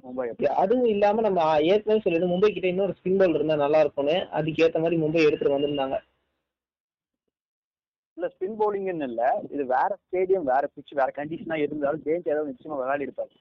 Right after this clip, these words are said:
Speaker 1: ஏன்னா அவரை நம்ம லாஸ்ட் சீசன் பார்த்தோம்னாலே, லாஸ்ட் சீசனோட ஃபைனல்ஸ்ல கூட அவங்க ஜெயந்த் யாதவ் தான் கொண்டு வருவாங்க டெல்லி கேபிட்டல்ஸ். அவர் பிளே ஆஃப்ல அந்த ஒரு குவாலிஃபயர்ல அவர் ஆடல, ராகுல் சாரை ரெஸ்ட் பண்ணிட்டு ஜெயந்த் யாதவ் கொண்டு வந்தாங்க அவங்க.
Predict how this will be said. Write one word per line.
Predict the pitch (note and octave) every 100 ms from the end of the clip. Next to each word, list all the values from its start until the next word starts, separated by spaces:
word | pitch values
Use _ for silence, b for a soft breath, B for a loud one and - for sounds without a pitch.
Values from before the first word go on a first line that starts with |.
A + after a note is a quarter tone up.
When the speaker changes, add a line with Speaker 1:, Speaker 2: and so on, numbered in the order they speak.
| _
Speaker 1:
ஏன்னா | D#3 C3+
அவரை | F3+ D#3+ C3 B2
நம்ம | A#2+ A#2+
லாஸ்ட் | C3 E3+
சீசன் | - F#3+ G3 F3+ -
பார்த்தோம்னாலே, | C#3+ - D#3 C#3 A#2+ B2
லாஸ்ட் | B2 C#3 -
சீசனோட | - - F3 D#3 C#3
ஃபைனல்ஸ்ல | C3+ F#3+ G3 F#3+
கூட | D#3 F#3+
அவங்க | G3 D3 C#3 D3+
ஜெயந்த் | D#3+
யாதவ் | D3 C#3
தான் | C#3+ C#3
கொண்டு | C3+ C3+
வருவாங்க | A#2+ A#2 _
டெல்லி | B2 C3 -
கேபிட்டல்ஸ். | A#2 A#2 -
அவர் | B2 C3+ -
பிளே | D3
ஆஃப்ல | D3 - D#3+ E3+ _ _ _
அந்த | - -
ஒரு | B2+ A#2+ -
குவாலிஃபயர்ல | D3+ F3 D#3+ D3
அவர் | E3 C#3+ C3+
ஆடல, | B2+ B2+
ராகுல் | A2+ C3+ D#3+ D#3
சாரை | C#3 C3+ C3+
ரெஸ்ட் | -
பண்ணிட்டு | D3+ C#3 F#3 F#3+ C3+
ஜெயந்த் | C#3+ D3+
யாதவ் | C#3 B2
கொண்டு | A#2+ B2+ C#3
வந்தாங்க | B2+ A2+ A2
அவங்க. | G#2+ G#2+